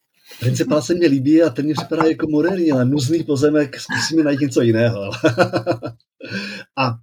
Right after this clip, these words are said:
takže to je jedna možnost, jo? V tom poměřování ten zájem toho, toho souseda je prostě významnější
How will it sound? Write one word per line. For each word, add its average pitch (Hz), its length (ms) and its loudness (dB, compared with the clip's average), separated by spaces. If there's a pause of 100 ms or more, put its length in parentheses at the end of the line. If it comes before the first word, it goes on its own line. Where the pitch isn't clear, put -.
(260)
takže 123 180 -2
to 147 60 2
je 196 60 4
jedna 165 180 6
možnost, 131 460 -2
jo? 170 260 -2
V - 40 -16
tom 170 160 2
poměřování 185 720 0
ten 160 160 4
zájem 175 520 2
toho, 143 420 2 (260)
toho 123 180 -2
souseda 151 560 2
je 139 80 0
prostě 120 260 -6
významnější 147 920 0